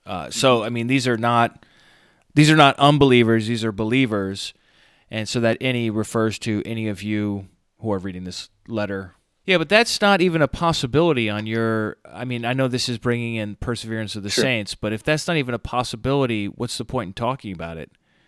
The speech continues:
Speaker 1: If he doesn't, if it's not possible that any of you believers should perish, then what's the point in saying he doesn't want you to perish?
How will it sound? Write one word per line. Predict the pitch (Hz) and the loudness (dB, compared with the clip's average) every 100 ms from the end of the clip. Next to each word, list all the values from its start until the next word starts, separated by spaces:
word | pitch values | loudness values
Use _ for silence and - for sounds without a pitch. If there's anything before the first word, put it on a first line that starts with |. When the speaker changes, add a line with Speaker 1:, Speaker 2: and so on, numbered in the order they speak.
| _ _ _ _ _ _ _ _ _ _ | _ _ _ _ _ _ _ _ _ _
Speaker 1:
If | - 131 | -4 2
he | |
doesn't, | 165 160 131 - | 2 2 -4 -6
if | 131 | -6
it's | 135 | -2
not | 165 131 | 0 0
possible | - 139 160 - 120 | 0 -2 -2 -2 -4
that | 113 - | -4 -6
any | 127 127 117 | -6 -6 -6
of | 107 95 | -8 -4
you | 131 143 120 113 - | 2 2 2 0 -6
believers | 117 117 139 110 98 95 - | -6 -4 -2 -2 -4 -6 -8
should | - 139 120 | -4 -4 -2
perish, | 143 151 101 98 - - _ | 0 2 0 -4 -10 -14 _
then | - 113 110 107 - | -12 -8 -8 -10 -12
what's | 127 123 | -10 -8
the | 127 | -8
point | 127 110 | -8 -8
in | |
saying | - 123 110 | -6 -6 -6
he | 101 | -6
doesn't | 110 104 78 | -8 -8 -10
want | 95 120 87 | -8 -8 -8
you | |
to | 95 | -12
perish? | 95 95 87 87 - | -12 -12 -12 -12 -14